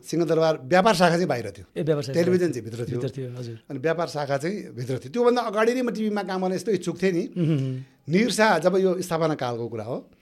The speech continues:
Speaker 2: अहँ।
Speaker 1: निर शाह, अम, हाम्रो निर शाह हुनुहुन्छ नि,
Speaker 2: ओहो,
Speaker 1: राजा,
Speaker 2: त्यति अध्यक्ष
Speaker 1: उहाँ चाहिँ
Speaker 2: हुनुहुन्थ्यो?
Speaker 1: त्यसको अध्यक्ष
Speaker 2: ए,
Speaker 1: महाप्रबन्धक
Speaker 2: हजुर,
Speaker 1: हुनुहुन्थ्यो।
Speaker 2: हजुर।
Speaker 1: अनि मलाई एकदम जुनुन, मलाई पनि पुरा टिभीमा काम गर्ने।
Speaker 2: मह्म।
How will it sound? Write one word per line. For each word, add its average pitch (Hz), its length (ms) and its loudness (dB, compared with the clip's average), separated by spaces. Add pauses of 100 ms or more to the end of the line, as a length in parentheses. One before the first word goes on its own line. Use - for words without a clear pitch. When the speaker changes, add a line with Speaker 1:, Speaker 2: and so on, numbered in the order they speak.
(160)
Speaker 2:
अहँ। 139 160 -4
Speaker 1:
निर 165 180 2
शाह, 185 200 0
अम, 113 1080 -12 (200)
हाम्रो 113 320 -10
निर 127 160 -4
शाह 127 140 -4
हुनुहुन्छ 113 160 -6
नि, 165 60 4
Speaker 2:
ओहो, 135 160 4
Speaker 1:
राजा, 117 160 -4
Speaker 2:
त्यति - 300 -10
अध्यक्ष 143 60 -2
Speaker 1:
उहाँ 156 120 2
चाहिँ 160 160 4
Speaker 2:
हुनुहुन्थ्यो? 160 240 2
Speaker 1:
त्यसको 208 180 -6
अध्यक्ष 131 280 -4
Speaker 2:
ए, 143 40 -2
Speaker 1:
महाप्रबन्धक 131 360 -2
Speaker 2:
हजुर, 127 140 -2
Speaker 1:
हुनुहुन्थ्यो। 113 340 -10
Speaker 2:
हजुर। 127 300 -8 (380)
Speaker 1:
अनि 147 120 -6
मलाई 160 140 -4
एकदम 160 600 -14 (520)
जुनुन, 170 320 4
मलाई 139 200 0
पनि 131 180 -4
पुरा 135 220 -2
टिभीमा 123 380 -6
काम 113 220 -10
गर्ने। 143 320 2
Speaker 2:
मह्म। 127 220 -2